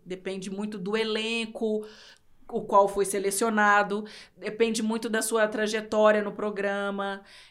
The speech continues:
e a sua trajetória, obviamente, depende de você, mas às vezes também,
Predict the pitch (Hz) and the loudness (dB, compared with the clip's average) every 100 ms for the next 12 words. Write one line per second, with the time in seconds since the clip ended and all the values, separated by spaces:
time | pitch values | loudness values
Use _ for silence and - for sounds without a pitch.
0 | - 220 226 226 220 220 269 277 269 240 | -8 -4 -2 2 2 2 0 2 2 2
1 | 220 214 247 233 226 214 220 220 247 247 | 4 4 4 2 0 0 -2 -2 -4 -2
2 | 247 220 254 294 311 262 208 214 214 226 | -4 -4 -4 -4 -2 0 0 0 0 0
3 | 214 196 262 285 233 214 196 196 247 285 | 0 0 2 0 -4 -6 -4 -2 0 -2
4 | 214 | -4